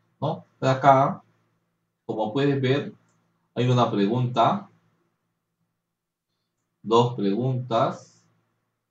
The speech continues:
y tres preguntas, ¿no? El examen es sobre doce, al menos este ejemplo, ¿no? Por eso acá dice doce, ¿ya?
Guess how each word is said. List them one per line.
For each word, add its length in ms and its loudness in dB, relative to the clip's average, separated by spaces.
y 200 -4
tres 280 0
preguntas, 600 -4
¿no? 380 -2
El 140 4
examen 460 -2
es 180 -6
sobre 300 0
doce, 440 0
al 100 -10
menos 280 -4
este 220 -4
ejemplo, 460 -2
¿no? 200 -2
Por 120 -2
eso 100 -4
acá 120 -2
dice 380 -2
doce, 580 -4
¿ya? 360 -6